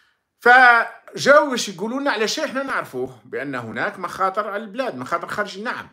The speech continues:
من المت-، السؤال الأول اللي ما يجاوبوش عليه، من المتسبب في هذه المخاطر؟ واحد. اثنين، لماذا الحراك والحراكيين والأحرار لما كانوا يقولوا لكم: "حذروا"،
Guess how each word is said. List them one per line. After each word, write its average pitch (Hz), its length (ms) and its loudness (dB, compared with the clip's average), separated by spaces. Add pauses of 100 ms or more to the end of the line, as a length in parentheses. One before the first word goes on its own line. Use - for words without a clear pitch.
(280)
من 262 240 2
المت-، 165 300 -6
السؤال 147 640 -6
الأول 156 300 -6
اللي 156 120 -8
ما 135 60 -4
يجاوبوش 127 420 -6
عليه، 104 160 -12
من 95 160 -10
المتسبب 151 640 -8
في 123 140 -6
هذه 113 120 -6
المخاطر؟ 101 480 -10
واحد. - 320 0 (1700)
اثنين، 147 480 2 (420)
لماذا 233 380 4
الحراك 202 480 6
والحراكيين 165 640 -2
والأحرار 165 380 -4
لما 170 220 -2
كانوا 170 260 -6
يقولوا 180 220 -2
لكم: 147 320 -8 (180)
"حذروا"، 165 460 2